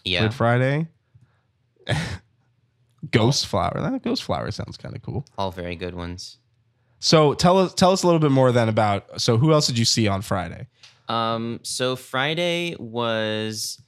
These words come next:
Speaker 1: let me bring up my official itinerary here so I don't miss anybody.
Speaker 2: Oh.
Speaker 1: Um, I'm just pretty much gonna go, like, in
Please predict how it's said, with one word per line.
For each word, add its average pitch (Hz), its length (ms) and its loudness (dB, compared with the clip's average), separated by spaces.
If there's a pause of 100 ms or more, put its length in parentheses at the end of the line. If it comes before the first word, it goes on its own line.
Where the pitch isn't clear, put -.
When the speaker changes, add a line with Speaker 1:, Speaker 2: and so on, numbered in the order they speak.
(720)
Speaker 1:
let 107 120 -8
me 98 440 -6 (880)
bring 101 200 -6
up 92 120 -6
my 90 140 -6
official 82 640 -12 (680)
itinerary 78 560 -12
here 76 480 -16
so - 160 -14
I 80 60 -12
don't 73 160 -14
miss 85 240 -12
anybody. 76 460 -14 (160)
Speaker 2:
Oh. 127 260 -2
Speaker 1:
Um, 92 560 -2 (220)
I'm 110 120 -6
just - 200 -14
pretty 180 160 -8
much 135 240 -4
gonna 113 140 -4
go, 101 180 -2
like, 90 400 -8
in 101 200 -4